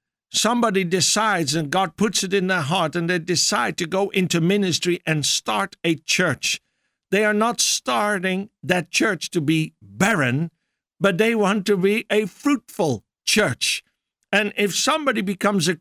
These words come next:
Christian, you don't want to be a barren Christian. You want to be a fruitful Christian.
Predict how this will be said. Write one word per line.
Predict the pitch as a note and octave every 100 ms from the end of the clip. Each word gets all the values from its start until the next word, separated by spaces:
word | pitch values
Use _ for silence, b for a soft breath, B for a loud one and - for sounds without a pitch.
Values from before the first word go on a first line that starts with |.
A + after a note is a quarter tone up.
| -
Christian, | F4+ A3+ - E3 D3+ D#3 - _ _
you | G3+
don't | A#3+ A3+
want | A3 A3
to | G3+
be | F3+ G3 -
a | E3+
barren | A#2 F#2+ F#3+ A#3 A3 F3+ C3 -
Christian. | - G3 - - C3+ C3 D3+ _ _
You | - G#3
want | G#3+ A3+
to |
be | F#3+ G#3 G#3+ -
a | G#3 - _
fruitful | - D#4+ E4 - G#3+ D3+ G2 _ -
Christian. | F#3 F3 - - D3 A2+